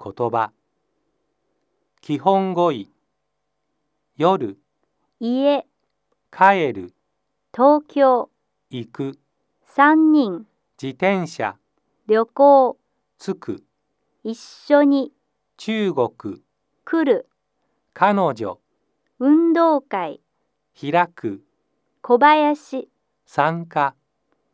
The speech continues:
Speaker 2: こんにちは。
Speaker 1: 図書館。
Speaker 2: 一人。
Speaker 1: バス。
Speaker 2: 晩。
Speaker 1: 違う。
Speaker 2: 来週。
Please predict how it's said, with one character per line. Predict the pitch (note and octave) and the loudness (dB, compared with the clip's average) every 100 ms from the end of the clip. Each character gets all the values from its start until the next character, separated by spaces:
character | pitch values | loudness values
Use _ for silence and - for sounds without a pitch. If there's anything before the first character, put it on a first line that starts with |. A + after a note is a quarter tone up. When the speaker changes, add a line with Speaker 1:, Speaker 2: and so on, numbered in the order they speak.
| - | -6
Speaker 2:
こ | C#4 D#4 | 0 2
ん | D#4+ | 4
に | D#4 D4+ | 2 -2
ち | - D4+ | -4 0
は。 | C#4+ C#4+ - _ _ _ _ _ | 2 0 -4 _ _ _ _ _
Speaker 1:
図 | - D3+ | -6 -4
書 | F3 G3+ | -2 -2
館。 | G3+ B2+ G2+ E2+ _ _ _ _ | -2 -6 -8 -18 _ _ _ _
Speaker 2:
一 | _ - E4+ | _ -4 -2
人。 | D4 A3 - _ _ _ _ _ _ | -2 -6 -10 _ _ _ _ _ _
Speaker 1:
バ | C#3+ F3+ | 0 0
ス。 | - G#2 - _ _ _ _ _ _ _ | -2 -16 -16 _ _ _ _ _ _ _
Speaker 2:
晩。 | G#3 C4 C4 A3+ - _ _ _ _ _ _ | 0 2 2 -4 -14 _ _ _ _ _ _
Speaker 1:
違 | - C3 C3 E3 D#3 | -14 -6 2 4 4
う。 | D3 C#3+ _ _ _ _ _ - | -2 -10 _ _ _ _ _ -2
Speaker 2:
来 | B3 D4 D4 | 2 2 0
週。 | - C#4+ C#4 C4+ A#3 | -8 -6 -4 -2 -4